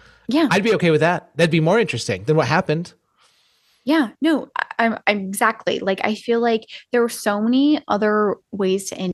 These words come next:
Speaker 1: this that I think would have made more sense than the way that it currently ended. And I just was, I don't know, it was just confusing, and I didn't feel like it summed up the film well enough. Like, ultimately, you know, every movie is a story,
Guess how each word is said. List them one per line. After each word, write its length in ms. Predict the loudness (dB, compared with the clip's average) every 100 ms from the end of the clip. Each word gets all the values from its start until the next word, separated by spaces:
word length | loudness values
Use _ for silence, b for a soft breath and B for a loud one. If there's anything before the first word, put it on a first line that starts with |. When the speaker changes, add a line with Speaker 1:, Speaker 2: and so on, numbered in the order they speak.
| -6
Speaker 1:
this 400 | -2 0 0 -2
that 140 | -2 0
I 80 |
think 260 | -2 -4 -2
would 100 | -2
have 120 | 0
made 160 | -2 0
more 160 | 0
sense 460 | -2 -2 0 0 2
than 120 | 0
the 80 | 2
way 140 | 0
that 80 | 0
it 80 | -2
currently 420 | 0 0 0 -4
ended. 360 | -2 0 0 0
And 100 | -2
I 100 | -2
just 220 | -4 -6
was, 240 | -4 -4 -6 _ B B B
I 60 | 0
don't 80 | 2
know, 120 | 2
it 80 | 2
was 100 | -2
just 180 | -4 -6
confusing, 720 | -6 -4 -2 0 2 2 2
and 100 | 0
I 80 | 0
didn't 280 | -2 -6 -6 0
feel 160 | 2
like 300 | 2 2 0
it 120 | -4
summed 380 | -6 -2 0 2
up 160 | 2 0
the 100 | -4
film 500 | -4 0 0 2 0
well 180 | 2 2
enough. 360 | 2 2 2 0
Like, 200 | -2 -4 B B B B -4
ultimately, 840 | -2 0 2 2 4 2 2 0 -2
you 80 | 0
know, 300 | 0 -2 -8 _ _ _
every 200 | 0 4
movie 460 | 4 2 2 0 -2
is 120 | -6 -6
a 40 |
story, 460 | -4 -2 -2 -2